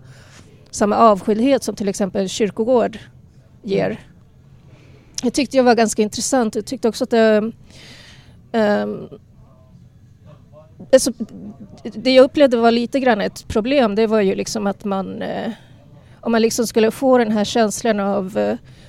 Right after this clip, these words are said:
Speaker 1: av förhöjt rum när man går liksom och lyssnar på det här, eh, ljudslingan,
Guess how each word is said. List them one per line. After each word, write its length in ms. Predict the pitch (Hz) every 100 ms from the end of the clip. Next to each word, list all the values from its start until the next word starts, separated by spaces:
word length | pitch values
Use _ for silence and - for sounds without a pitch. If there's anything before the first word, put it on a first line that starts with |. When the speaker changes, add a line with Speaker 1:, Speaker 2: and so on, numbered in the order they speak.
| -
Speaker 1:
av 160 | - 202
förhöjt 800 | - - 214 - 220 208 - -
rum 560 | 220 202 262 226 208 233 - - - - - - - - - - - - - - -
när 140 | 240 220
man 140 | 226
går 220 | 254 254
liksom 400 | 185 - 220 202
och 220 | 214 208
lyssnar 320 | 208 208 262 233
på 160 | 226
det 80 | 196
här, 260 | 190 196 -
eh, 720 | - - - - - - - - - - - -
ljudslingan, 880 | 196 214 185 - 196 196 196 196